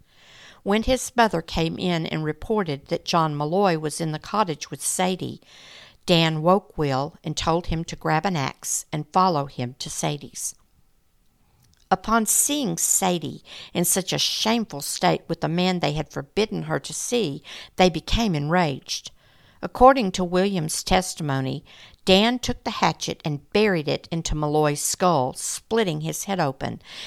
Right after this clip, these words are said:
and probably causing instant death. He then hit Sadie on the side of the head twice.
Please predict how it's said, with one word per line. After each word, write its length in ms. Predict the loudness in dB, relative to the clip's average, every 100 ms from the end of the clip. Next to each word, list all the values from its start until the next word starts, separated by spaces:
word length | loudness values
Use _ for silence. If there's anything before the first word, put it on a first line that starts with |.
| -4
and 180 | -2 0
probably 640 | 2 6 6 4 -6 -6
causing 640 | -2 2 4 2 -2 -4
instant 580 | -4 -4 -6 -8 -10 -4
death. 460 | 0 0 -2 -8 -20 _ _ _ _ _ -20 -6
He 200 | -2 0
then 300 | 2 2 2
hit 200 | -2 -2
Sadie 520 | -2 2 0 0 -4
on 140 | -4 -2
the 80 |
side 400 | -2 0 4 4
of 100 | 4
the 80 | -6
head 460 | -6 -4 -2 -4 -12 -20 -6 0
twice. 760 | 4 6 6 4 2 -2 -2